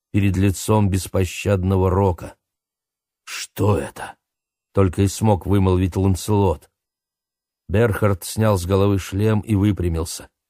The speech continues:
«Это памятник юным девам, павшим от лап дракона. Сам господин бургомистр поставил его здесь за свой счет». Стражник утер вспотевший лоб и продолжил.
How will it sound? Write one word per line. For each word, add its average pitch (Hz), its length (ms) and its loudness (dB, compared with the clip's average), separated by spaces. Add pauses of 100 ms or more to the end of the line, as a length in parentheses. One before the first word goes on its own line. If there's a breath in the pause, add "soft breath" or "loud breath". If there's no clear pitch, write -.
(540)
«Это 107 240 2
памятник 117 720 0
юным 110 420 2
девам, 101 500 2 (420)
павшим 101 440 2
от 101 160 2
лап 104 220 2
дракона. 92 600 0 (680)
Сам 95 400 0
господин 95 520 0
бургомистр 98 760 0 (240)
поставил 101 500 2
его 101 180 2
здесь 90 320 -2
за 95 120 -4
свой 90 260 -2
счет». - 440 -8 (800)
Стражник 90 600 0
утер 92 280 0
вспотевший 92 640 -4
лоб 90 280 0 (280)
и 98 60 0
продолжил. 87 680 -2